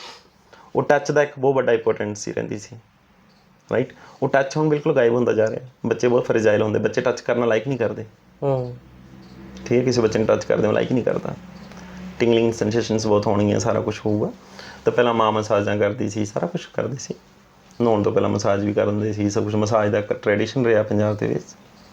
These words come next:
Speaker 1: ਹੈ ਨਾ, ਨਹਾਉਣ ਤੋਂ ਪਹਿਲਾਂ ਲੋਕ ਮਸਾਜ ਕਰਦੇ। ਬੰਗਾਲ ਦੇ ਵਿੱਚ ਹੁਣ ਵੀ ਜਾਂਦੇ ਹੋ ਤੁਸੀਂ,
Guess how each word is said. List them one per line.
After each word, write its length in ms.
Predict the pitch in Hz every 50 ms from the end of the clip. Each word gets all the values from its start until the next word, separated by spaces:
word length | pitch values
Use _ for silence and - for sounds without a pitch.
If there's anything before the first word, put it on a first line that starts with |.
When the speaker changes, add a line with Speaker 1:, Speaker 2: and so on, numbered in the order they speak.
| - - - - - - - - - -
Speaker 1:
ਹੈ 60 | 117 113
ਨਾ, 80 | 131
ਨਹਾਉਣ 260 | 135 127 113 104 101
ਤੋਂ 100 | 101 107
ਪਹਿਲਾਂ 200 | 104 104 104 104
ਲੋਕ 180 | 104 101 101 110
ਮਸਾਜ 320 | 110 104 - 107 107 107
ਕਰਦੇ। 240 | 107 - - - 107
ਬੰਗਾਲ 320 | 107 104 104 104 104 104 107
ਦੇ 60 | 104
ਵਿੱਚ 140 | 107 104 - -
ਹੁਣ 100 | 107 110
ਵੀ 100 | 113 117
ਜਾਂਦੇ 240 | 113 107 98 104 104
ਹੋ 60 | 107
ਤੁਸੀਂ, 300 | 107 110 - - 202